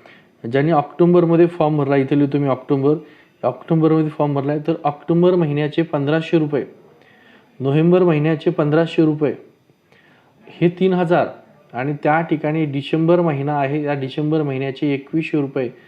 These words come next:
असे तुमच्या खात्यात पाच हजार शंभर हे सुद्धा येणार आहे. त्यामुळे काळजी करू नका, सगळ्या महिलांना पैसे मिळतील,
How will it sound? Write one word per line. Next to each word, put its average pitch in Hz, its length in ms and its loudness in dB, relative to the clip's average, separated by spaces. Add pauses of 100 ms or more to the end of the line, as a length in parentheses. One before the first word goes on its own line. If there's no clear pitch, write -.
(260)
असे 139 340 -6
तुमच्या 160 260 -2
खात्यात 139 360 -6 (100)
पाच 143 240 -4
हजार 143 200 -4
शंभर 135 360 -4
हे 139 180 -4
सुद्धा 131 280 -6
येणार 120 320 -2
आहे. - 320 -12 (320)
त्यामुळे 135 200 -4
काळजी 139 360 0
करू 165 140 -2
नका, 160 220 -2
सगळ्या 160 380 -2
महिलांना 143 300 -2
पैसे 139 340 -4
मिळतील, 147 360 2